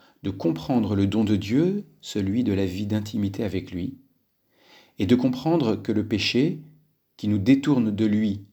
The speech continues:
et nous coupe de cette relation, blesse le cœur de Dieu et nous détruit. Confions cette demande à l'intercession de sainte Faustine,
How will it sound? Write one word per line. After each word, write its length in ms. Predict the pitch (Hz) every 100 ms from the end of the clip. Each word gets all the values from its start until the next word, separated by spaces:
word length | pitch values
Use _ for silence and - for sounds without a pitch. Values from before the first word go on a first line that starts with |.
| _
et 80 | 87
nous 120 | 92
coupe 320 | - 160 - - -
de 60 |
cette 200 | - 107
relation, 580 | - 101 95 - 117 135 - - _ -
blesse 560 | 101 120 156 151 - 120
le 120 | 113
cœur 220 | - 104
de 120 | 107
Dieu 360 | 101 98 87 -
et 100 | 101
nous 120 | 95
détruit. 440 | 92 90 - 80 - _ _ _ _ _ _ _ _ _ _ _ _ _ _ _ _ _ _ _
Confions 320 | - 120 -
cette 220 | 120 101 95
demande 500 | 95 95 131 139 -
à 100 | 107
l'intercession 600 | 117 123 131 120 - 160
de 120 | 117
sainte 260 | - 143 135
Faustine, 680 | 120 - - 107 139 156